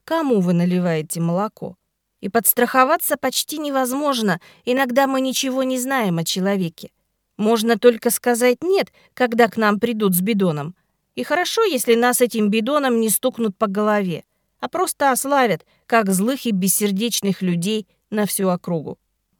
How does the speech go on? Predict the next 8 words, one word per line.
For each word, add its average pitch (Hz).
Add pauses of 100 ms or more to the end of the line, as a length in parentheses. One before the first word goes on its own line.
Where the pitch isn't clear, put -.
(120)
Но 240
это 370
лучше, - (260)
чем 254
превратиться 226
в 196
дойную 185
корову 196